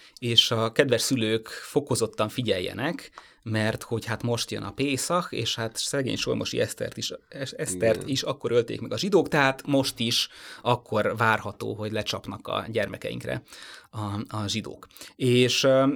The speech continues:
Speaker 1: és ugye azt nem vette figyelembe doktor Tóth Tibor, hogy a, a Pészak az ugyanúgy, mint a húsvét, tehát hogy nem
Speaker 2: Változik,
Speaker 1: ugyanaz nap
Speaker 2: igen.
Speaker 1: van mindig,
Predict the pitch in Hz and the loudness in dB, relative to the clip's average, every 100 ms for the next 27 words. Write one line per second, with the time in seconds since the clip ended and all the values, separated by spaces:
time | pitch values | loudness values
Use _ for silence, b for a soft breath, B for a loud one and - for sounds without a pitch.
0 | - - 131 143 143 143 156 151 - 190 | 0 -6 -2 4 4 4 2 0 0 0
1 | 175 135 123 123 - 123 131 120 120 117 | 2 2 4 2 2 0 2 2 2 2
2 | 117 - 123 - 139 139 160 160 160 156 | 2 2 2 2 -2 -2 0 2 2 0
3 | 156 156 - 165 175 - 185 175 - 170 | 0 -2 -4 -2 0 2 2 2 -2 -2
4 | 113 113 127 127 131 - 113 175 175 143 | -2 -2 -2 -2 -2 0 0 0 0 -4
5 | - 147 151 - - - 156 110 104 107 | -2 -4 -4 -8 -8 -4 0 4 4 6
6 | 107 104 98 110 110 - 113 113 117 120 | 4 4 2 2 0 0 4 6 6 4
7 | 117 135 113 | 6 6 6